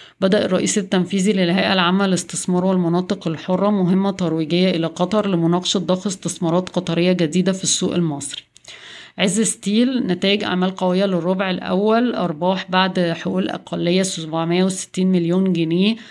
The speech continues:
بارتفاع تلاتة في المية على أساس سنوي، بالرغم من إن الشركة تكبدت خسائر فروق عملة واحد واحد من عشرة مليار جنيه.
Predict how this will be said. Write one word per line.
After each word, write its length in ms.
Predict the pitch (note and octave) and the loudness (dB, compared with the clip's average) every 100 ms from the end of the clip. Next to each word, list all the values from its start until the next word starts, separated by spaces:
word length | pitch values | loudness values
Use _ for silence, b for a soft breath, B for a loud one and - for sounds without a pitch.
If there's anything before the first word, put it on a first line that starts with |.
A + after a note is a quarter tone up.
| B - | B -4
بارتفاع 380 | F3+ F3+ F#3 G3 | -4 -2 -2 0
تلاتة 360 | F#3+ F3 F#3 | 0 -2 -2
في 100 | F#3 | -4
المية 280 | E3+ F3 F#3+ | -2 0 2
على 220 | F3 F3 | 2 0
أساس 360 | D#3+ F#3+ F#3 - | -2 -2 0 0
سنوي، 260 | F#3+ G3+ | 0 0
بالرغم 440 | F#3+ E3 E3 F#3+ G3 | 0 -2 0 0 2
من 320 | F3 F3+ G3 | 2 2 0
إن 180 | F3+ E3+ | 0 -2
الشركة 600 | E3 - F#3+ F#3+ G#3+ G#3 B B - | -2 0 0 0 -2 -2 B B -6
تكبدت 540 | F3+ F3+ D#3+ F#3 G3+ | -2 -2 0 0 0
خسائر 400 | - F3+ F#3+ F#3+ | 0 0 0 0
فروق 380 | F#3+ F3+ F#3+ E3+ | -2 -4 -4 -4
عملة 300 | E3+ G3+ F#3+ | -2 2 2
واحد 300 | F#3 F#3+ F3 | 2 0 -2
واحد 280 | F3+ G3 F#3+ | -2 -2 -2
من 140 | F3 | -2
عشرة 340 | E3+ F#3 - | 0 -2 -2
مليار 420 | F#3 E3+ E3 F3+ F#3+ | -2 0 0 0 0
جنيه. 440 | E3+ E3 G3+ C4+ | -2 0 2 2